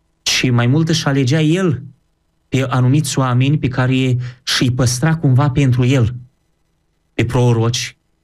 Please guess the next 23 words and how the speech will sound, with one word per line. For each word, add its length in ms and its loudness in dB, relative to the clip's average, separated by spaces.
pe 100 -2
mari 260 0
filozofi 480 0
ai 100 2
timpurilor 520 2
vechi 320 0
de 140 -2
la 100 0
popoarele 360 0
păgâne, 540 2
pe 580 0
mari 300 2
înțelepți, 640 0
mari 520 2
reformatori 960 0
buni 440 2
ai 180 0
popoarelor 540 0
și 100 -2
așa 160 0
mai 100 2
departe. 420 0
Dar 480 0